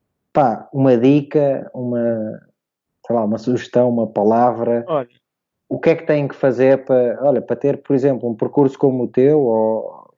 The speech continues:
Speaker 2: Sim.
Speaker 1: ou como de outros que têm passado por aqui?
Speaker 2: <coughs> Olha, em primeiro lugar, eh, eu não aconselho que façam como eu. Acho que devem traçar um plano, eh, e perceber onde é que querem chegar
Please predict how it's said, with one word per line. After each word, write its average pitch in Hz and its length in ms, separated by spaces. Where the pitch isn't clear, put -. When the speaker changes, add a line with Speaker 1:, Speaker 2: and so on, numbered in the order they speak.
Speaker 2:
Sim. 143 200
Speaker 1:
ou 117 120
como 113 300
de 107 100
outros 120 300
que - 60
têm 113 160
passado 110 460
por 104 80
aqui? 92 200
Speaker 2:
<coughs> - 360
Olha, 131 220
em 143 60
primeiro 185 280
lugar, 170 360
eh, - 680
eu 156 120
não 165 140
aconselho 147 580
que - 60
façam 135 320
como 131 180
eu. 120 300
Acho 160 220
que 156 80
devem 156 220
traçar 151 360
um 143 100
plano, 135 460
eh, 123 1080
e 139 60
perceber 147 360
onde 147 200
é 156 40
que - 120
querem 139 280
chegar 120 440